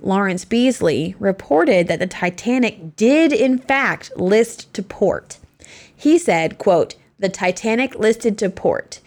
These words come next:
It was plain she did so, for the skyline and sea on the port side were visible most of the time,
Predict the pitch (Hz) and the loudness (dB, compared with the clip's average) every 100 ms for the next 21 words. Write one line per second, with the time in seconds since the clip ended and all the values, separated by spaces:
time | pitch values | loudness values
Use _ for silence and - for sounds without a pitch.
0 | _ _ - 214 208 - - 277 277 277 | _ _ 2 4 4 0 -8 0 2 2
1 | 269 262 - 214 196 208 196 - 147 57 | 2 0 -2 -4 0 2 0 -2 -4 -4
2 | 58 - _ _ - _ _ 233 208 196 | -6 -12 _ _ -20 _ _ 2 4 2
3 | - - - 294 240 202 185 180 185 185 | 0 -2 2 4 4 2 2 0 -2 -6
4 | - - 190 185 - - 277 240 185 180 | -16 -4 -2 -2 -6 -2 0 2 2 0
5 | - 190 185 170 - 320 359 - 214 170 | -2 -2 0 0 -2 0 0 0 0 2
6 | 160 160 - 185 175 226 220 214 190 185 | 2 2 2 0 2 0 0 2 2 4
7 | 190 208 165 - 196 151 170 160 - - | 4 4 2 0 -2 -2 -4 -6 -6 -8
8 | 113 | -12